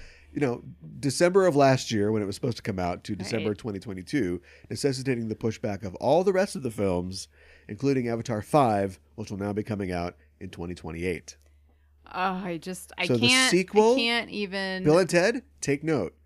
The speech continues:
Speaker 1: The sequel, the second, or the first sequel to the first movie is coming out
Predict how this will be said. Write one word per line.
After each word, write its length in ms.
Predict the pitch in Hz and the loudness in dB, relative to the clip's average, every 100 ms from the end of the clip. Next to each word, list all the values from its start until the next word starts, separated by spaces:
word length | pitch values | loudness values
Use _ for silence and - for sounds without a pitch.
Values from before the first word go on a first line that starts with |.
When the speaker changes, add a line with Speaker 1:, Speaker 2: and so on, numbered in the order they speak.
| _ - | _ -16
Speaker 1:
The 60 | 117 | -12
sequel, 460 | - 170 - 151 107 | -4 -4 -2 -4 -2
the 100 | 104 | -8
second, 560 | - 120 113 180 185 | -6 -4 -2 -2 -2
or 80 | 107 | -8
the 80 | 101 | -4
first 280 | - 196 - | 0 0 -2
sequel 500 | 185 143 107 101 _ - | -8 -2 -2 -2 _ -12
to 100 | 101 | -10
the 80 | |
first 260 | 92 139 - | -4 -4 -2
movie 260 | 147 107 82 | -2 -2 -4
is 120 | - | -6
coming 280 | 110 98 90 | -10 -8 -8
out 180 | 85 | -10